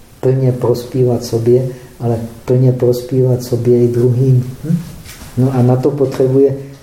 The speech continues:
takzvanou krásnou moudrost. Hm? Díky krásné moudrosti tedy uspěje ve schopnosti prospívat nejenom sobě,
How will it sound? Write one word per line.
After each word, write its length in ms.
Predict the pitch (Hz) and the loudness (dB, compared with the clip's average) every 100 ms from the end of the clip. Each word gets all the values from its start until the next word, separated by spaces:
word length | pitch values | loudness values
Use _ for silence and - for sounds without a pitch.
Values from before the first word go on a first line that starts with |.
| - - - - - | -20 -20 -20 -20 -8
takzvanou 520 | 120 110 120 127 127 | -6 -2 2 4 2
krásnou 680 | 127 120 113 117 - 127 123 | 2 0 0 0 0 2 2
moudrost. 920 | 123 123 123 120 117 113 110 - - - - - - - - - - - - - - - | 4 4 4 2 0 -2 -2 -8 -16 -20 -20 -20 -20 -20 -20 -20 -20 -20 -20 -20 -20 -6
Hm? 220 | 143 147 - - - | -2 -2 -4 -12 -8
Díky 320 | 117 127 131 139 | 0 2 2 0
krásné 560 | 123 123 127 - 135 | 2 2 0 0 2
moudrosti 720 | 123 117 113 127 131 - 143 139 | 2 2 2 2 2 -2 -2 0
tedy 360 | 139 131 127 - - - 113 - - - - 135 | 2 2 2 -2 -12 -14 -12 -12 -6 -6 0 0
uspěje 920 | - - 143 139 139 135 143 147 143 - - - - | 0 -2 2 6 6 6 2 0 -2 -8 -20 -20 -4
ve 140 | 123 123 | -2 -2
schopnosti 720 | - 127 127 127 131 - 127 | -2 -4 -2 0 0 0 -4
prospívat 760 | - 107 120 - 123 120 120 117 - - - - - - - - | -2 -2 -2 -2 0 2 2 0 -6 -18 -20 -20 -20 -20 -10 0
nejenom 480 | 127 127 131 127 117 | 4 4 4 2 0
sobě, 640 | - 113 117 120 143 | -4 0 2 2 2